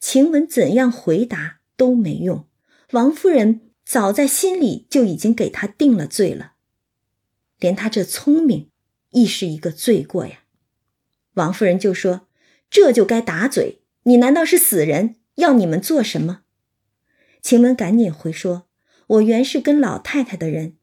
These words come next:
因老太太说园里空，大人少，宝玉害怕，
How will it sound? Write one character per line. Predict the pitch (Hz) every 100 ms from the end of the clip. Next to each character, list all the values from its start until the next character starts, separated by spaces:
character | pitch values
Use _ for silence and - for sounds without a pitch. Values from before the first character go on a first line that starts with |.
| _ _ _
因 | 285 320
老 | 311 185
太 | - 311
太 | 220
说 | 202 240 233 240
园 | - 220 240
里 | 262
空， | - - 262 254 - _ -
大 | 320
人 | 214 180
少， | 254 - - - _ _
宝 | - 202
玉 | 247
害 | 269 - 240
怕， | 220 240 190